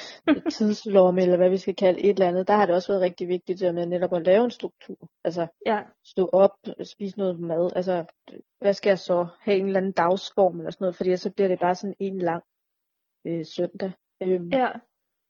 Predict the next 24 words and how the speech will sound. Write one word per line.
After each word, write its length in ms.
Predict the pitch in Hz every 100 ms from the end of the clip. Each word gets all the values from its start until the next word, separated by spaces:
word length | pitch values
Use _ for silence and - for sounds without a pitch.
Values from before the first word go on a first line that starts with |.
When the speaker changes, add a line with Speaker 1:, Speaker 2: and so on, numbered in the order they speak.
| -
Speaker 2:
Har 60 |
du 80 | 233
været 160 | 233 214
Speaker 1:
og, 120 | 208
Speaker 2:
god 80 | 196
til 120 | 339
at 40 | 202
Speaker 1:
og 60 |
Speaker 2:
gøre 100 | 233
Speaker 1:
der 100 | 226
Speaker 2:
det 80 | 226
så? 120 | 226
Speaker 1:
har, 140 | 196 190 _ _ _ _ _ _ _ _ -
ja, 80 | 180
i 40 | 185
starten 400 | - 233 240 247
var 80 |
jeg 180 | 202 175
virkelig 280 | 233 226 196
dårlig 260 | 180 196 202
til 180 | 214
det, 100 | 202
ikke? 140 | 277 - - - - - -
Øhm, 540 | 208 185 185 180 175